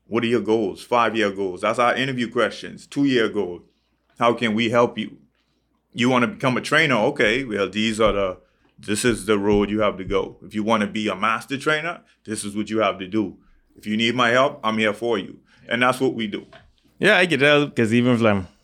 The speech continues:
Speaker 2: the tutorials that you post on Instagram, from certain workouts, the way you break it down is where it's like,
Speaker 1: Right.
Speaker 2: I understand this completely now. <laughs>
Speaker 1: <laughs>
Speaker 2: So, like,
Speaker 1: Yeah.
Speaker 2: the way I knew it initially was like, eh,
Speaker 1: Yeah.
Speaker 2: I kinda know it, but now I definitely
Speaker 1: Right, right.
Speaker 2: know it.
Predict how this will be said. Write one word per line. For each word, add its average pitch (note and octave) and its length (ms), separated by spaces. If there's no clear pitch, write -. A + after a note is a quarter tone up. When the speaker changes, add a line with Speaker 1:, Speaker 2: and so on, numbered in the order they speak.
Speaker 2:
the G2+ 180
tutorials B2+ 720
that F#2+ 180
you A#2 80
post A2+ 220
on F#2 80
Instagram, G2+ 460
from F#2+ 160
certain A2 320
workouts, G2+ 400
the F#2+ 60
way G2+ 100
you A#2+ 100
break G#2+ 300
it A2 100
down G#2 420
is F#2 200
where G2 260
it's G2 100
like, F#2+ 320
Speaker 1:
Right. G#2 320
Speaker 2:
I - 40
understand G2+ 600
this F#2+ 420
completely E2+ 500
now. - 140
<laughs> - 260
Speaker 1:
<laughs> F3+ 120
Speaker 2:
So, D3 280
like, C3 240
Speaker 1:
Yeah. D#3 300
Speaker 2:
the D#3 80
way F#3+ 220
I F3+ 140
knew F3 240
it F3+ 120
initially D3 580
was B2+ 320
like, G2+ 420
eh, A#2 300
Speaker 1:
Yeah. A#2 200
Speaker 2:
I F#3 80
kinda G#3+ 240
know G#3+ 220
it, A3+ 100
but C3+ 100
now A#2+ 280
I A#2+ 120
definitely G#2+ 480
Speaker 1:
Right, F#2+ 240
right. F#2 300
Speaker 2:
know G#2 360
it. A1+ 100